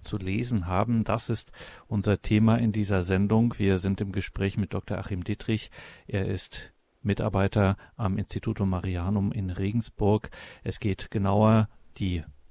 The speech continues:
Frage, wie ist die Heilige Schrift zu lesen, findet sich im Kompendium des Katechismus der Katholischen Kirche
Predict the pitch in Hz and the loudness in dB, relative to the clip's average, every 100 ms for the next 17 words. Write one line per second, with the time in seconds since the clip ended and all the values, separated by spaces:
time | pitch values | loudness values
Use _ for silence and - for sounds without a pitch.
0 | - - - 101 104 120 127 135 127 117 | -20 -16 -6 2 4 4 4 4 2 -2
1 | 120 - 107 107 110 110 - 120 - - | -2 -2 0 0 -2 -4 -4 -4 -4 -6
2 | 95 107 113 113 113 110 - 113 98 110 | -2 0 0 0 2 0 2 -2 -2 -4
3 | 101 98 92 107 120 120 117 107 - 110 | -4 -4 2 2 4 2 0 -2 -4 -6
4 | 104 120 - 117 - 110 - - 101 95 | -6 -8 -4 -6 -6 -8 -6 -4 -4 -4
5 | 104 - 104 104 - | -6 -4 -4 -2 -2